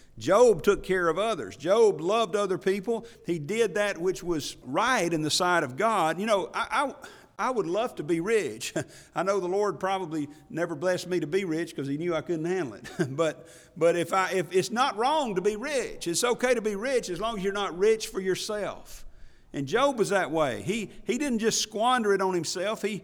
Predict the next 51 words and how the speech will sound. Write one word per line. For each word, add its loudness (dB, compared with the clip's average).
he -6
took 0
care 2
of -2
others. -2
And -8
Job 2
also, -2
notice, -4
had -4
a -2
good 0
family. -4
They 6
were, 4
apparently -4
were -4
very -4
close-knit. -4
He -4
had, -4
he -2
had -2
seven -4
sons -4
and -6
three -2
daughters. 0
And -6
verse -4
four 0
says, -2
"The -6
sons -2
went -6
and -6
feasted -6
in -2
their -2
houses, -2
every -2
one -4
his -2
day." -2
Now, 0
I 4
don't 2
know 2
if -2
that -2
meant -2